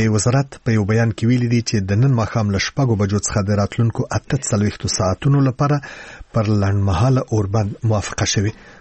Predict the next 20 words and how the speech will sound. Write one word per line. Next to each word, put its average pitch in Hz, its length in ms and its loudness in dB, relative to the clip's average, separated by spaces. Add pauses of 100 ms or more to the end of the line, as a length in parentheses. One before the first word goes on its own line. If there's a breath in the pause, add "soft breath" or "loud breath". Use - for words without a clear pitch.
(100)
نوریاس 117 580 2
نوري 117 340 2 (140)
چې 117 100 -2
دا 107 140 0
موضوع 107 380 0
یې 107 140 0 (1040 loud breath)
تعقیب 107 300 0
کړې 123 260 0
ده، 120 160 0
دا 117 140 0
شیبه 107 280 0
په - 180 -2
سټوډیو 104 340 0
کې - 120 -4
راسره 110 360 0
دی. 120 160 2
له 107 160 2
نورو 104 280 2
جزئیاتو 101 460 -2
سره. 110 240 0